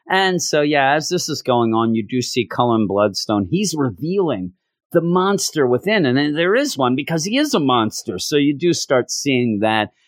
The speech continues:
as you realize that Cullen Bloodstone, he doesn't wanna fight the werewolves. He doesn't wanna hunt them. He wants to f-, hunt the most dangerous game,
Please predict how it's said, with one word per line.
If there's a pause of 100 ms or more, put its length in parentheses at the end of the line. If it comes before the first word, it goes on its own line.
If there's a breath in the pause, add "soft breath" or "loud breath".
(220)
as (260)
you
realize
that
Cullen (140)
Bloodstone, (460)
he (120)
doesn't
wanna
fight
the
werewolves.
He
doesn't
wanna
hunt
them. (260)
He
wants
to
f-, (240)
hunt
the
most
dangerous
game,